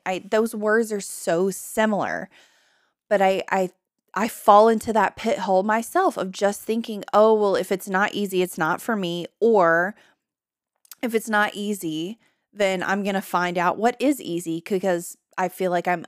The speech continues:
owed easy for some reason. You know, I don't know. <laughs> I don't know where I get that. It might just be me. Um, but I just assume that things are, are gonna come easily to me. And I, I, that might have something to do with, like, who I was in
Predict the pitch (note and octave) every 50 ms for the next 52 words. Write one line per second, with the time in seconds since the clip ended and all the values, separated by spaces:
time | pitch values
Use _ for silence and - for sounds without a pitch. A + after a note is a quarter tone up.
0 | - - F#3 F3 E3+ D#3+ D3+ C#3 - - _ _ _ _ _ - F3 E3+ C#3+ C#3+
1 | - - E2+ - - F3+ _ _ _ _ - - D#3+ - - D#3 - - - D#2
2 | - - - B1+ B1 - - - _ - G3 F3+ D#3+ D#3+ E3 E3+ F3+ F3 D#3+ F3
3 | F3+ - - - - - - - - - - - G#3+ G#3+ G3 G3 F#3+ F3+ F#3 G3+
4 | G3+ G3+ G#3 G3 F#3+ F3+ - - F3 F3+ D#3+ E3 - - - - - - - -
5 | - - F#3 G3 F#3+ F3+ F#3+ F#3 - - - - - - - - _ - - F#3
6 | F#3 F3+ F3 - - - - A3 G#3 A#3 A3 - - B3+ A#3 - - C4 C4+ C#4
7 | A#3+ G#3+ G#3 F#3 - - G3+ G3+ G3 G3+ G3 F#3+ F3+ - - - F#3 F3+ F#3+ F3+
8 | F3+ F3+ - F#3 F3 - - F#3+ G3+ - - F3+ F3 E3+ E3+ - E3 E3 E3 E3
9 | E3+ - - - F3+ F3 F3 F3 - - - F#3 F#3 - _ - - G3 F3 -
10 | F#3+ F#3 D#3 - G3 G#3+ - - G3+ G#3 G#3 F#3+ F#3 F#3 F#3 F3+ - F3+ F3 F3+
11 | G3 G3+ - _ _ _ _ _ _ _ - F3+ E3 E3 - - _ - - G3
12 | G3+ F#3+ F3 F3+ F3 D#3+ E3 F3 F#3+ F#3 G#3 - - _ - - F#3 F#3 E3+ F3
13 | E3+ E3 E3 E3 E3 E3 D#3+